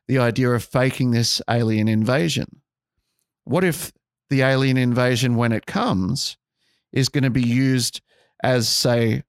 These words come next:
a disaster like nine eleven was, to change the paradigm,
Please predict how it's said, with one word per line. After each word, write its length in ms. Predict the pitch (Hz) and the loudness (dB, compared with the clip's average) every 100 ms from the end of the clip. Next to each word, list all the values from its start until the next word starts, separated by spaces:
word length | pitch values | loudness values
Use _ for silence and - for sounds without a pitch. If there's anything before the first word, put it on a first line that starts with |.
| _ - | _ -4
a 120 | 117 | 0
disaster 540 | 120 107 127 123 - | 0 2 2 2 0
like 240 | 117 107 110 | 0 0 0
nine 260 | 120 113 | 2 2
eleven 440 | 104 120 190 190 107 | 2 0 0 0 0
was, 520 | 95 87 - - - _ _ _ _ | 0 -2 -4 -8 -10 _ _ _ _
to 100 | 151 | -4
change 440 | - 160 147 147 | 0 0 2 0
the 80 | - | -2
paradigm, 840 | - 139 147 156 113 95 87 - | -2 0 2 0 0 0 -2 -6